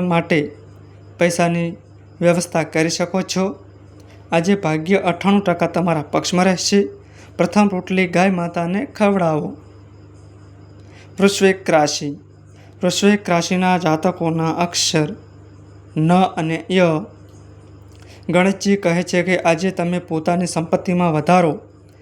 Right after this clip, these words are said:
કરવા માટે જે પણ કાર્યમાં રોકાણ કરશો તે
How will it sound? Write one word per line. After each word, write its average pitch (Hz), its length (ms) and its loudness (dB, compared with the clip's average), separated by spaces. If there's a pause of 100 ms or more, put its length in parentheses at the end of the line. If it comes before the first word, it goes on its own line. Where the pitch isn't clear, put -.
(240)
કરવા 185 300 2
માટે 185 320 -4
જે 160 260 -2
પણ 214 200 -2
કાર્યમાં 170 560 -2
રોકાણ 160 340 -2
કરશો 170 400 0 (720)
તે 196 140 4